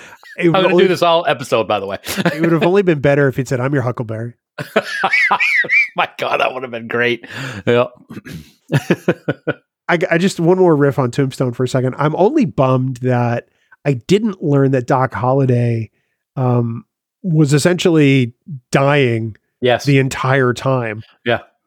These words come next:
Speaker 2: Um, and not in a good way.
Speaker 1: <laughs> No, not at all. I mean,
Speaker 2: No.
Speaker 1: the only time we really see him in this one, he's getting the shave.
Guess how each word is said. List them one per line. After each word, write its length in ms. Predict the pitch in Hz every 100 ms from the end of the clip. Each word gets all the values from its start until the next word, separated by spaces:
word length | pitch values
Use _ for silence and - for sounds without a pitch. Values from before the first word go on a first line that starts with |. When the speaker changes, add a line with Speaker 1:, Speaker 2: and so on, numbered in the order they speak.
| _
Speaker 2:
Um, 640 | 139 123 117 110 110 120 - _ _
and 180 | 143 127
not 220 | 135 131
in 120 | 131
a 60 | 117
good 200 | 113 107
way. 300 | 120 117 - -
Speaker 1:
<laughs> 60 | - - 202 - 202 185 - 180
No, 280 | 175 151 -
not 180 | 135 147
at 120 | 139
all. 240 | 147 - - -
I 60 |
mean, 60 | 156
Speaker 2:
No. 80 | 160
Speaker 1:
the 60 |
only 120 | 170 165
time 180 | 165
we 80 | 151
really 260 | 147 151 143
see 160 | 170
him 100 | 160 135
in 60 |
this 160 | 147 -
one, 120 | 135
he's 140 | 113
getting 240 | 113 123 117
the 60 |
shave. 400 | 107 135 117 104